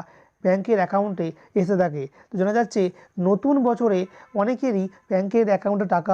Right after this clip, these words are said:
আসবে না। তো কাদের আসবে না? যারা যারা ব্যাংকের অ্যাকাউন্টে এখনও পর্যন্ত কেওয়াইসি আপডেট করেননি, তাদের টাকা আর আসবে না বলে জানিয়ে দেওয়া হয়েছে রাজ্য সরকারের তরফ থেকে। আপনাকে অবশ্যই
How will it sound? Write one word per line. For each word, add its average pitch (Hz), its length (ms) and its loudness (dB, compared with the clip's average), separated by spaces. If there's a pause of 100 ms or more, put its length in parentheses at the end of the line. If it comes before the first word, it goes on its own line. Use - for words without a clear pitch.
(100)
আসবে 156 300 -6
না। 143 60 -10 (100)
তো 202 60 -8 (120)
কাদের 220 360 2
আসবে 170 280 -4
না? 143 80 -10 (460)
যারা 220 200 4
যারা 214 160 2 (380)
ব্যাংকের 226 480 0 (300)
অ্যাকাউন্টে 220 560 0 (440)
এখনও 247 320 -2
পর্যন্ত 220 340 -2 (180)
কেওয়াইসি 208 420 2 (180)
আপডেট 160 280 -2 (160)
করেননি, 180 420 2 (220)
তাদের 196 240 2 (140)
টাকা 180 220 0 (220)
আর 190 80 4 (180)
আসবে 160 280 -2
না 202 120 -2
বলে 185 160 -2 (380)
জানিয়ে 185 280 0
দেওয়া 180 200 4
হয়েছে 170 320 -2 (320)
রাজ্য 175 240 0
সরকারের 165 360 -2
তরফ 151 240 -2
থেকে। 139 200 -4 (380)
আপনাকে 196 260 -2 (120)
অবশ্যই 214 360 -4